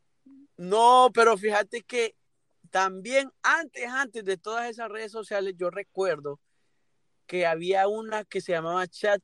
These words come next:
punto com y creo que todavía funciona, porque yo de,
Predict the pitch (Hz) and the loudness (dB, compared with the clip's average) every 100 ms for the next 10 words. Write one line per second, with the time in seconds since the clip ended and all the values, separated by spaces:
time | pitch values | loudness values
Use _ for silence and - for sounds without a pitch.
0 | - 196 185 170 - 214 190 - 156 143 | -4 -8 -4 -4 -2 -2 -2 -6 -10 -4
1 | 180 202 - 170 165 151 139 180 226 202 | -2 -2 -2 -4 0 2 0 -2 2 2
2 | - 139 131 180 190 147 - - 135 - | 2 -8 -2 0 0 -2 -10 -12 -10 -6
3 | 139 151 170 | 0 2 2